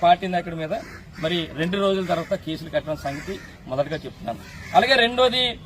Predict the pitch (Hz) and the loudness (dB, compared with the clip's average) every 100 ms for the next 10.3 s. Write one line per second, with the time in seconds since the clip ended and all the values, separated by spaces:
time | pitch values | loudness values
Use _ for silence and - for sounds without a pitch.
0 | - - 180 180 160 185 220 240 226 208 | -10 -4 -2 -2 2 6 8 10 8 6
1 | 202 202 208 196 185 220 202 190 - - | 4 4 2 0 -4 -4 -4 -4 -10 -20
2 | - - 170 170 - 147 196 220 214 202 | -18 -8 -6 -4 -6 0 2 2 2 4
3 | 196 208 170 180 180 185 175 170 175 - | 4 2 -2 -2 -2 0 0 0 -2 -2
4 | 170 165 165 - - - - - - - | -2 -2 -6 -10 -16 -18 -20 -20 -4 2
5 | 175 208 208 190 190 180 185 180 165 165 | 4 6 4 0 -4 -2 0 0 -2 -4
6 | 170 170 170 156 139 143 131 170 151 180 | -4 -2 -4 0 -2 -2 -6 -8 -8 -4
7 | - 139 131 120 131 135 - 127 113 123 | -4 -2 -4 -2 -4 -6 -10 -10 -6 -6
8 | - - - - - - - 165 220 262 | -8 -16 -20 -18 -18 -16 -4 6 6 6
9 | 247 247 254 214 220 233 226 220 220 208 | 2 2 4 4 2 0 -2 0 0 0
10 | 202 185 208 | -2 -2 0